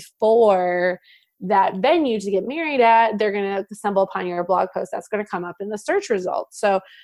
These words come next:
um, and if it's not weddings, if it's, you know, anything else you wanna get more involved in, maybe there's, like, an event or there's, um, some other thing that you wanna be a part of, just making sure it's in that title.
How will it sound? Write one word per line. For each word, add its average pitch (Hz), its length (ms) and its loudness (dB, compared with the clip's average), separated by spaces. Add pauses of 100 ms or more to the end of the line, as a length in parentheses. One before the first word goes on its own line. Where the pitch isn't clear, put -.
(200)
um, 190 340 -2 (160)
and 247 180 2
if 262 200 -2
it's - 380 0
not 240 320 0
weddings, 220 420 2
if 208 140 0
it's, 190 320 0
you 202 180 -2
know, 185 140 -2
anything 226 400 -2
else 196 180 -4
you 208 120 -2
wanna 202 260 2
get 196 160 2
more 196 180 0
involved 175 400 -2
in, 185 120 -6
maybe 180 200 -4
there's, 185 300 0
like, 180 220 -2
an 190 60 -8
event 180 480 -6
or 185 120 -2
there's, 185 500 0 (380)
um, - 420 -6
some 214 320 0
other 196 240 2
thing 196 160 -8
that 190 120 -8
you 196 80 -6
wanna 185 180 -6
be 185 100 -2
a 180 80 -6 (200)
part 285 360 4
of, 185 200 -2 (600)
just 285 220 0
making 277 200 -2
sure 240 140 -2
it's 208 100 -4
in 220 140 0
that 190 180 -4 (140)
title. 226 600 4